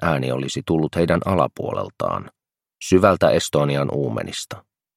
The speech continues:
"Mikä tuo oli?" Dan kysyi säikähtäneenä.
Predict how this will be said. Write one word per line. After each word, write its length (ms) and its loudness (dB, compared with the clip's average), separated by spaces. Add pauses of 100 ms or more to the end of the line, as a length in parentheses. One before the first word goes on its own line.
(1300)
"Mikä 360 6
tuo 300 4
oli?" 320 -6 (480)
Dan 280 2
kysyi 320 -4
säikähtäneenä. 880 -6